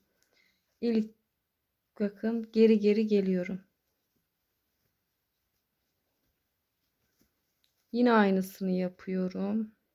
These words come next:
İkinci direğimden ilmeklerimi topluyorum. On tane olacak. Sakın karıştırmayın, eksiltmeyin, fazla olmasın.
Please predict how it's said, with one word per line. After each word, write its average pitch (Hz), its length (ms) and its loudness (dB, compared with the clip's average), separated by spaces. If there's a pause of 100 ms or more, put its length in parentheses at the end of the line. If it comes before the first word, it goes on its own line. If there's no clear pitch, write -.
(2250)
İkinci 214 560 2
direğimden 190 1000 -4 (1900)
ilmeklerimi 196 1120 -6 (340)
topluyorum. 196 1000 -8 (600)
On 202 220 -2
tane 185 420 -8
olacak. - 720 -16 (1120)
Sakın 208 240 -8
karıştırmayın, 196 800 -6
eksiltmeyin, 196 680 -8
fazla 196 480 -8
olmasın. 208 840 -4